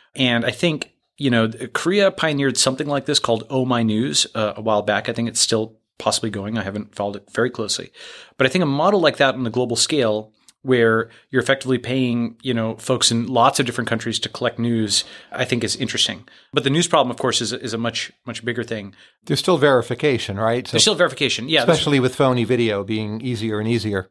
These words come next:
Speaker 1: Yeah, that's right. I mean, one thing that's, you know, kind of like, let's say a secondary point that's somewhat related is typically what people do is they will take, let's say,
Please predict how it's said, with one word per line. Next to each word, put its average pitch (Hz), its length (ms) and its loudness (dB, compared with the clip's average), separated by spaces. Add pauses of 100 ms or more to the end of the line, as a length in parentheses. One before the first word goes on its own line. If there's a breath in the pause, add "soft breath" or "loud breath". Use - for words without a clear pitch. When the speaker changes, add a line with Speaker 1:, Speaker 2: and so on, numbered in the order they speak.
Speaker 1:
Yeah, 175 140 2
that's 180 160 4
right. 131 160 4
I 160 60 0
mean, 156 260 -6
one 208 200 -2
thing 151 380 -4
that's, 123 460 2
you 143 120 -4
know, 120 80 -2
kind 123 200 -2
of - 260 -10 (120)
like, 131 180 -8
let's 131 180 -4
say 131 100 0
a 117 40 -2
secondary 127 400 0
point 113 260 -6
that's 117 180 -8
somewhat 143 200 -4
related 107 380 -6 (400 loud breath)
is 131 440 2 (200)
typically 196 280 2
what 143 120 0
people 139 200 -2
do 123 160 0
is 107 140 -2
they 127 100 0
will 117 140 -4
take, 120 360 -2 (320 loud breath)
let's 123 180 0
say, 113 400 0